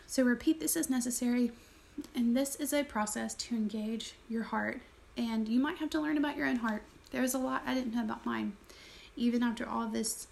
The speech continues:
inner healing that I've gone through, I still spent, you know, extended time with my family and learned, oh, there's even more I need to unpack. I got to know my own heart. Um,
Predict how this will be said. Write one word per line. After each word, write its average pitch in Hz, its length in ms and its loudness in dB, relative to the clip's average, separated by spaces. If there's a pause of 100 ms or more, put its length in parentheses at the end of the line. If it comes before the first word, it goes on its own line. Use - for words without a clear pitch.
(420)
inner 240 160 2
healing 226 320 2
that 214 80 -2
I've 208 120 -4
gone 247 200 2
through, 220 260 0 (360)
I 220 320 -2
still 226 380 -2
spent, 226 400 -4 (140)
you 240 100 -4
know, 214 240 -4
extended 226 420 -2
time 226 180 0
with 208 120 -6
my 214 120 -4
family 233 420 0
and 214 120 0
learned, 214 280 -2 (200)
oh, 220 380 -2
there's 220 240 -2
even 208 240 0
more 226 160 0
I 220 80 0
need 247 220 0
to - 100 -10
unpack. - 520 -8 (2500)
I 262 40 -2
got 233 220 -4
to - 160 -2
know 226 120 2
my 226 200 0
own 226 140 -2
heart. 226 380 -4 (420)
Um, 247 480 -2